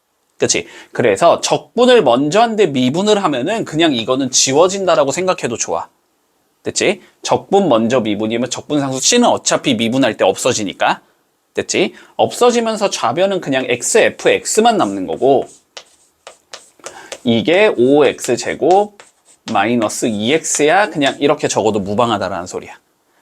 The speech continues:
그래서 X 양변 나눠주면은 에프엑스는 오엑스 마이너스 이야. 요렇게 잡을 수 있겠지? 그러니까 에프 이는 팔이다. 요렇게 구해주면 그냥 끝나는 거야.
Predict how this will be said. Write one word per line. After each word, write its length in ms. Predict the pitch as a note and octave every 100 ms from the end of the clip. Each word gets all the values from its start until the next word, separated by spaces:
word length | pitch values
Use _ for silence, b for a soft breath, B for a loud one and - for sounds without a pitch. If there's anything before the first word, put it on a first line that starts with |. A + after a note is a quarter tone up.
| _
그래서 480 | - A#2 - D3 - B -
X 380 | C3 - G#3+ E3
양변 360 | A#2 B2+ D#3+
나눠주면은 760 | G#2 G#2+ D#3 F#3 F#3 F3 E3+ C#3
에프엑스는 960 | G2 C#3+ F#2+ - B2 F#2 D2 C3 G#3 - _ - - _ - - _ - _ - - B B -
오엑스 460 | A#2+ B2+ D3+ - F3+
마이너스 840 | A#2+ G#2 A#2 G2 - - F#3+ F#3+
이야. 480 | A2+ A#2 C3+ C#3 C3+
요렇게 300 | G#2+ A#2+ -
잡을 200 | A#2+ F#2
수 140 | - G2+
있겠지? 420 | F2 - G3 - _ _ _ _ _ -
그러니까 400 | A2 G#2+ F#2+ F#2+
에프 240 | F#2+ -
이는 480 | G2 F#2+ F3 A#3 A#3+ - _ _ - _ _ - _ _ _ _ _ - - - _ - - _ - _ _ - -
팔이다. 640 | - F#3 F#3+ F3 D#3+ D#3
요렇게 260 | G#2+ G#2+ A#2+
구해주면 380 | A#2 G2+ G#2+ G2+
그냥 180 | F#2+ F2
끝나는 340 | D3 C3+ F#2+
거야. 220 | D#2+ -